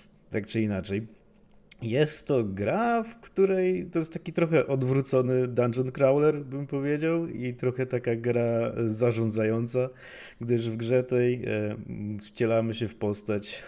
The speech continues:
<laughs> e, takiego władca, e, władcy podziemi, władcy lochu, e, który pracuje dla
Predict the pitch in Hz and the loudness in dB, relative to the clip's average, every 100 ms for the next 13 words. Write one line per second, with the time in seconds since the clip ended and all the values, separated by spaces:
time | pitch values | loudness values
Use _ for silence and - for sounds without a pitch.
0 | 107 98 - 143 104 - - - - - | -4 -2 0 0 0 -4 -14 -16 -18 -4
1 | 107 104 104 104 104 95 104 98 98 95 | -2 0 -2 -4 -8 -4 -4 -2 -4 -4
2 | 104 110 - 101 95 92 - 95 98 95 | -2 -4 -6 -6 -4 -4 -8 -10 -6 -4
3 | 95 98 113 - - 104 113 110 110 104 | -4 -4 -4 -4 -8 -6 -4 -2 0 0
4 | 104 113 107 127 101 104 104 - 120 107 | -2 -4 -6 -6 -4 -4 -4 -4 -2 0
5 | 104 107 107 107 - _ _ _ _ - | -2 -4 -6 -8 -20 _ _ _ _ -12
6 | - 113 95 - 113 110 113 113 120 110 | -6 -4 -4 -2 -2 0 -2 0 0 0
7 | 101 104 104 | 0 0 0